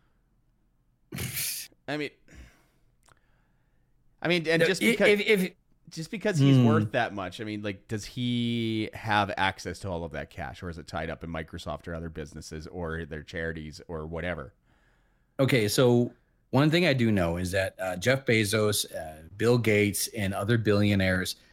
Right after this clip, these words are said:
Speaker 1: uh, not all of them, but other billionaires have made this agreement, um, that a certain amount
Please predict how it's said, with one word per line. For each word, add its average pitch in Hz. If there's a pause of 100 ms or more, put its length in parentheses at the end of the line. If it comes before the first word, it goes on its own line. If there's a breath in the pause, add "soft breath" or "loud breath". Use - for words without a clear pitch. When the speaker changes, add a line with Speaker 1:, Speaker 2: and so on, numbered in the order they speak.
(300)
Speaker 1:
uh, 92
not 113
all 127
of 98
them, 85
but 92
other 107
billionaires 92
have 113
made 104
this 92
agreement, 104 (600 soft breath)
um, 107
that 101 (160)
a 110
certain 135
amount 110